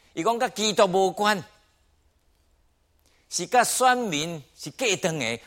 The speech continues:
无甲因有做伙，是约诶叫做局外人，甲约无关系，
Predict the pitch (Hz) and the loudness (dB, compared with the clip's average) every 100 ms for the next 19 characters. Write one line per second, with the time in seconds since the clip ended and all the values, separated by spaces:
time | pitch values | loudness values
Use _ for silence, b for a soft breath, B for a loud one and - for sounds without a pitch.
0 | B 185 185 240 208 185 190 151 - 220 | B -2 0 0 0 -4 -6 -10 -6 -4
1 | 175 185 156 - - _ _ _ _ _ | -4 -4 -6 -8 -20 _ _ _ _ _
2 | _ _ _ _ _ _ - 175 - 220 | _ _ _ _ _ _ -10 -10 -2 2
3 | 190 190 196 180 226 214 226 147 - _ | 2 2 -2 -2 -4 0 0 0 -4 _
4 | - 151 202 247 226 156 120 107 110 B | -8 -6 -2 0 2 0 -2 -4 -8 B
5 | 269 226 214 196 202 202 202 196 190 | -6 -2 0 0 -2 -4 -6 -6 -8